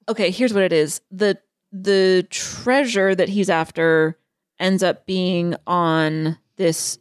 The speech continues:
steam train that tra-, that brings this traveling circus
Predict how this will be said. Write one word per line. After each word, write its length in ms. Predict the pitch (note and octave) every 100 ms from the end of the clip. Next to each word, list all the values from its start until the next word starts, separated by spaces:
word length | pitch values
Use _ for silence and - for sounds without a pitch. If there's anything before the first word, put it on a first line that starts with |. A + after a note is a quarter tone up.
| _
steam 640 | - - - A#3 A3+ A3+ A3
train 460 | - G3 F#3+ F3+
that 120 | F3
tra-, 260 | - F#3 F3 F3+
that 300 | F3 - -
brings 300 | F#3+ F3 -
this 160 | E3
traveling 400 | - F3+ E3+ D#3+
circus 720 | - D3 - F2 - - -